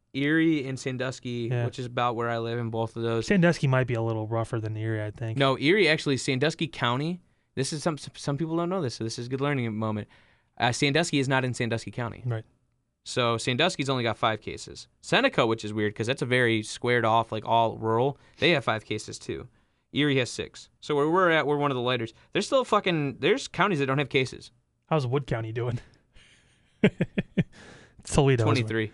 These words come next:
Speaker 1: yeah. Lucas
Speaker 2: Yeah.
Speaker 1: and Wood County, two hundred seventy-two in Lucas.
Speaker 2: Well, actually, I think Lucas might be where
Speaker 1: You're on the border, I think. I don't know which one it's in. Toledo University would probably have to be on Lucas' side,
Speaker 2: Yeah.
Speaker 1: so two seventy-two.
Speaker 2: Plus, it's a college,
Speaker 1: I mean,
Speaker 2: so
Speaker 1: it's not
Speaker 2: it's
Speaker 1: Cuyahoga at seven hundred eighty-one.
Speaker 2: Yeah.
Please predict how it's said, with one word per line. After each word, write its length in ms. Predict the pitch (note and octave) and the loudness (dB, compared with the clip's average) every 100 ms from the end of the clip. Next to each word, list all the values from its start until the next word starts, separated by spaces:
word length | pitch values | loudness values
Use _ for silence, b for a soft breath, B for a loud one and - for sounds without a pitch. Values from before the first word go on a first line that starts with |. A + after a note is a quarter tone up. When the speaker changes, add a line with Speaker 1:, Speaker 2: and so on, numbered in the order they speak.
| - | -2
Speaker 1:
yeah. 200 | A#2+ A2+ - | 0 0 -4
Lucas 300 | D3 C#3+ C#3+ | 0 4 4
Speaker 2:
Yeah. 40 | C#3 | 2
Speaker 1:
and 80 | B2 | -2
Wood 140 | B2+ | -2
County, 280 | - B2 A#2+ | -2 -2 -2
two 140 | - | -2
hundred 180 | D3+ C#3 | -2 -2
seventy-two 320 | C3 A2+ - | -2 -4 -4
in 100 | A2 | -4
Lucas. 380 | G#2+ G#2 A2 - _ - | -4 -6 -10 -12 _ 0
Speaker 2:
Well, 200 | C#3+ D3 | 2 2
actually, 260 | C#3+ D#3+ D#3+ | 4 4 4
I 40 | |
think 140 | D3+ C3 | 2 2
Lucas 280 | C3+ B2+ - | 2 2 0
might 80 | |
be 60 | A2 | -2
where 140 | A2 A2+ D#3+ | -2 -4 -2
Speaker 1:
You're 160 | D#3 D3+ | 2 4
on 60 | |
the 80 | C#3 | 2
border, 340 | A#2 A2+ A2 G#2+ | 2 2 4 0
I 60 | |
think. 180 | G#2 G#2+ | 0 0
I 40 | A2+ | 2
don't 100 | B2 | 2
know 100 | A#2+ | 2
which 200 | A#2 - | 0 -2
one 120 | G#2+ | -4
it's 140 | G2+ | -4
in. 160 | G#2 G#2 | -6 -6
Toledo 280 | - B2+ C3+ | -4 0 0
University 420 | C#3 B2+ A#2+ - | 0 0 -2 -2
would 80 | A2 | -4
probably 220 | A#2 A2+ | -2 0
have 100 | A2 | -2
to 60 | G#2 | -4
be 100 | G#2+ | -6
on 100 | G#2 | -4
Lucas' 260 | G#2+ G#2 - | -6 -6 -12
side, 300 | - G#2 A2 | -10 -4 0
Speaker 2:
Yeah. 160 | A#2 | 0
Speaker 1:
so 40 | A2+ | 0
two 60 | |
seventy-two. 560 | G#2+ G#2 G#2 - G#2+ A2+ | -2 -6 -6 -8 -8 -6
Speaker 2:
Plus, 180 | - D3+ | 0 0
it's 80 | B2 | 2
a 40 | A#2+ | 0
college, 500 | B2+ A2+ A2 - - | 2 0 -2 -8 -4
Speaker 1:
I 40 | |
mean, 60 | C#3+ | -2
Speaker 2:
so 20 | |
Speaker 1:
it's 100 | A2+ | 0
not 100 | C#3+ | 0
Speaker 2:
it's 80 | C#3 | 0
Speaker 1:
Cuyahoga 440 | D#3 C3+ C3 B2+ A#2+ | 0 0 0 0 -2
at 100 | A2+ | -4
seven 200 | B2+ A#2+ | -4 -4
hundred 200 | A#2 A2+ | -4 -4
eighty-one. 560 | A2 A2 A#2 A2 G#2+ A2+ | -4 -4 -4 -4 -6 -6
Speaker 2:
Yeah. 200 | A#2+ | -8